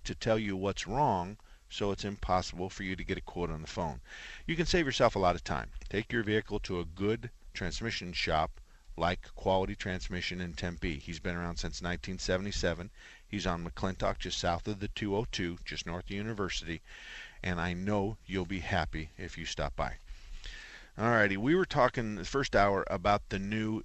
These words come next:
Yard Cigar Bar, which is over in the southeast corner of Elliott and Dobson. It's a cigar place,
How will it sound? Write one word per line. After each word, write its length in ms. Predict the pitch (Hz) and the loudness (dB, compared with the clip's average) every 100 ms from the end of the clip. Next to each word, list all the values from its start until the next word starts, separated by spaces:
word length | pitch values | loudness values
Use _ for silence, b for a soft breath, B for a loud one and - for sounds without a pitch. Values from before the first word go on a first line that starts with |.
| - | -6
Yard 680 | 98 101 104 123 139 139 - | -2 4 6 6 4 -2 -6
Cigar 500 | - - 95 98 104 | -4 -2 4 6 6
Bar, 460 | 90 90 80 85 113 | 4 4 4 2 -2
which 200 | 104 - | -6 -4
is 140 | 95 87 | -2 0
over 220 | 98 98 | 0 0
in 60 | |
the 60 | 85 | -4
southeast 500 | - 95 92 95 - | 2 4 4 0 -2
corner 420 | - 92 87 85 - | -2 -4 -2 -6 -4
of 160 | 85 78 - | -6 -4 0
Elliott 460 | 95 95 107 - | 2 2 0 -2
and 120 | 92 | -4
Dobson. 540 | 90 87 82 - 78 113 B B B B B - | 2 4 4 -2 -6 -8 B B B B B -2
It's 240 | 110 - | -2 2
a 80 | 110 | 2
cigar 800 | - 143 123 123 120 107 101 - - | 2 2 6 8 8 6 2 -4 -12
place, 460 | - - 95 90 - | -6 2 2 2 -2